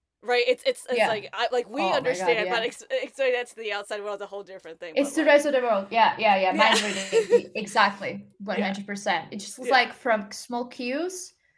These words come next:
Speaker 2: you just know. I call them nonverbal signals. Just, like,
Speaker 1: Yeah.
Speaker 2: from small cues, you just know.
Speaker 1: Yeah.
Speaker 2: Um, and you're more attentive to nonverbal communication as a whole thing. W-, I th-, at least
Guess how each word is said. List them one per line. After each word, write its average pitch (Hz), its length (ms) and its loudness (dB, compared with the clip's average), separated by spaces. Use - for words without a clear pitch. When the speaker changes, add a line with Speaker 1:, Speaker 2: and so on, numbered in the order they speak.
Speaker 2:
you 247 100 -4
just 220 240 -2
know. 214 160 -2
I 240 140 0
call 269 180 0
them 220 140 -2
nonverbal 185 440 -4
signals. 175 500 -12
Just, 277 120 0
like, 269 100 4
Speaker 1:
Yeah. 269 40 -6
Speaker 2:
from 285 140 2
small 262 500 -2
cues, 247 320 -6
you 233 60 -6
just 202 200 -8
know. 185 300 -4
Speaker 1:
Yeah. 220 260 -6
Speaker 2:
Um, 196 480 6
and 214 200 0
you're 214 220 0
more 214 220 0
attentive 214 600 -4
to 190 500 -6
nonverbal 196 320 -4
communication 196 420 -4
as 190 120 -8
a 190 40 -4
whole 180 280 -4
thing. 185 580 -8
W-, - 160 -12
I 175 160 4
th-, - 300 -12
at 202 200 4
least 208 260 -4